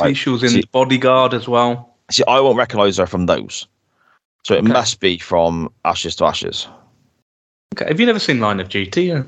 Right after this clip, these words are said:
Speaker 1: Nah.
Speaker 2: anything like that?
Speaker 1: Nope.
Speaker 2: Goodness me. Well, <laughs> coming soon to S J P World News. Um,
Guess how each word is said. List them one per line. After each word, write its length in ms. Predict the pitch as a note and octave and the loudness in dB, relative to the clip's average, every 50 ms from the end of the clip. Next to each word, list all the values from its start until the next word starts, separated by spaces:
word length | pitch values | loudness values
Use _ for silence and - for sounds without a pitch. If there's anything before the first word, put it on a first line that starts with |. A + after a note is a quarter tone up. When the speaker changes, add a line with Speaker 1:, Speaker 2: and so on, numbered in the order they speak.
| - - | -10 -6
Speaker 1:
Nah. 160 | - - C#3+ D3 | -4 -2 -2 -2
Speaker 2:
anything 220 | D3 D3 D#3 D3 | -2 -6 -6 -4
like 140 | C#3+ - - | -4 -6 -8
that? 140 | - - - _ _ _ _ _ _ _ _ _ _ _ - | -10 -14 -16 _ _ _ _ _ _ _ _ _ _ _ -2
Speaker 1:
Nope. 120 | G#2 G#2+ | -2 -2
Speaker 2:
Goodness 200 | - A2+ A2 - | -2 -4 -12 -8
me. 220 | - A2+ A#2+ A#2 A#2 - _ _ _ _ _ - - - | -6 -6 -6 -6 -10 -14 _ _ _ _ _ -14 -14 -10
Well, 320 | - - - C3+ B2 - - _ _ _ _ - | -6 -2 -2 0 -2 -2 -6 _ _ _ _ -14
<laughs> 1200 | - - - - - - - - - - F#3+ F3 D3+ - - G3 E3+ - G2+ - - - C3+ B2 | -14 -12 -12 -10 -12 -10 -6 -6 -2 -2 0 -2 -2 -2 0 -2 0 0 -2 -6 -2 -2 -2 -2
coming 260 | - D3+ C#3 C#3+ F3+ | 0 0 0 0 0
soon 360 | F3+ - - G3 F3 C#3+ C3 - - | 0 0 0 0 2 2 0 0 -2
to 140 | - - C3+ | -4 -2 -2
S 140 | C#3 C#3 C#3 | -2 0 0
J 80 | D3 C#3 | -2 -2
P 180 | C#3 - C#3 C#3 | 0 2 2 2
World 180 | C3+ C#3+ C3+ | 2 2 0
News. 180 | C3+ C3 E3+ D3+ - - D#3+ E3 C#3+ | 0 -2 -2 -2 -2 0 -2 0 0
Um, 340 | - E3 F3 F3+ F3+ F3+ D#3+ | 2 0 0 0 2 0 -2